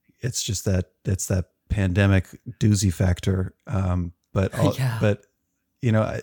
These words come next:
Speaker 1: it's, so it's, it's just like, like you were saying, just to hear you and, and see you is just so great.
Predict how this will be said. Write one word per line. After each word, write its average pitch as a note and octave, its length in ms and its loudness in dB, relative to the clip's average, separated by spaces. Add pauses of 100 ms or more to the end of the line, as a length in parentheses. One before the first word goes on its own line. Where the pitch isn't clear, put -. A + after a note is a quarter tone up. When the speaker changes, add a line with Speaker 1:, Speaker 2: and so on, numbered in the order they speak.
Speaker 1:
it's, B2 200 -2
so C3 220 -2
it's, - 360 -4
it's - 220 -8
just - 280 -8
like, A2+ 180 -6 (380)
like A2 320 -8 (100)
you G#2+ 160 -4
were G#2+ 80 -2
saying, F#2+ 460 0 (460)
just - 240 -4
to A2+ 80 -2
hear B2 280 -2
you A2 280 -2
and, F#2 260 -4
and G2 240 -4
see G#2 300 -2
you F#2+ 260 -2
is F#2 220 -4
just - 200 -4
so G2 160 -4
great. F#2 400 -6